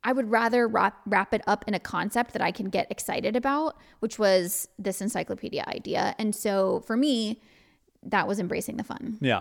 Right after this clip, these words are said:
Speaker 2: I remember writing this article a long time ago that was called Find Your Motivators.
Speaker 1: Mm-hmm.
Speaker 2: And it was like, in anything that you do, like, what's the thing that's gonna take you one step forward to take action on that thing?
Speaker 1: Right.
Speaker 2: So it's like going to the gym. If it's buying a new pair of gym shoes or pants or whatever, like,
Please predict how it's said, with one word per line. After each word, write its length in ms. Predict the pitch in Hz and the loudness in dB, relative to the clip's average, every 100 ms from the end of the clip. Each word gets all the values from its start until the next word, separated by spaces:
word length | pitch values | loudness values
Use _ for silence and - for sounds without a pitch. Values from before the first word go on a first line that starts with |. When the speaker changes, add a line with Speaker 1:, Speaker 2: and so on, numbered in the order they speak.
| - | 0
Speaker 2:
I 120 | 135 | 2
remember 300 | 135 143 147 | 2 2 4
writing 280 | 123 117 120 | 4 2 0
this 180 | 113 117 | 0 0
article 400 | 113 110 110 101 | 0 2 2 2
a 20 | |
long 200 | 101 107 | 2 -2
time 180 | 107 104 | -4 -2
ago 240 | 104 101 | 0 2
that 140 | 101 | 0
was 200 | 107 101 | -2 -6
called 240 | - 110 101 | -6 -6 -2
Find 220 | 101 95 | -2 -2
Your 80 | 98 | -2
Motivators. 580 | 92 98 120 139 156 240 | -2 0 0 0 -2 0
Speaker 1:
Mm-hmm. 400 | 247 247 247 220 | 0 2 2 2
Speaker 2:
And 80 | |
it 60 | 131 | 0
was 140 | 131 | 2
like, 200 | 127 123 | 0 0
in 140 | 135 123 | -4 -2
anything 380 | 117 156 185 185 | -2 -4 -4 -4
that 80 | |
you 160 | 160 131 | -4 -4
do, 320 | 101 107 135 | -2 0 0
like, 200 | 139 104 - | -2 -4 -8
what's 360 | 120 117 147 - | -4 -2 -2 -2
the 100 | 202 | -4
thing 220 | 202 151 | -2 -4
that's 160 | 143 - | -4 -4
gonna 160 | 120 | -4
take 300 | - 110 - | -4 -6 -4
you 120 | 123 | -4
one 240 | 101 98 107 | -2 -2 -4
step 280 | - 101 - | -2 -4 -2
forward 360 | 98 107 110 | -2 -2 -2
to 120 | - 101 | -6 -8
take 240 | - 98 | -8 -6
action 260 | 87 - 92 | -6 -8 -10
on 80 | 80 | -12
that 140 | 78 | -10
thing? 280 | - 82 - - | -10 -10 -14 -10
Speaker 1:
Right. 240 | 220 - | -8 0
Speaker 2:
So 160 | - 143 | 6 6
it's 140 | 131 | 6
like 260 | 143 131 143 | 2 0 0
going 220 | 147 151 | 0 0
to 80 | 147 | 0
the 100 | 120 | -2
gym. 280 | 113 87 - _ _ - | -2 -4 -8 _ _ -4
If 160 | 139 | 0
it's 140 | 220 - | 0 0
buying 380 | 120 123 147 | 0 0 0
a 40 | 123 | 0
new 320 | 107 107 127 | 0 2 0
pair 320 | 131 117 113 | 0 0 2
of 140 | 110 92 | 0 -2
gym 220 | 95 110 | -6 -4
shoes 420 | - 156 180 180 101 | -2 0 -2 -6 -8
or 160 | 85 | -8
pants 420 | - 123 123 123 | -6 -4 -4 -4
or 160 | 107 92 | -6 -4
whatever, 300 | 90 90 104 | -2 -2 -2
like, 280 | 92 92 | -2 -4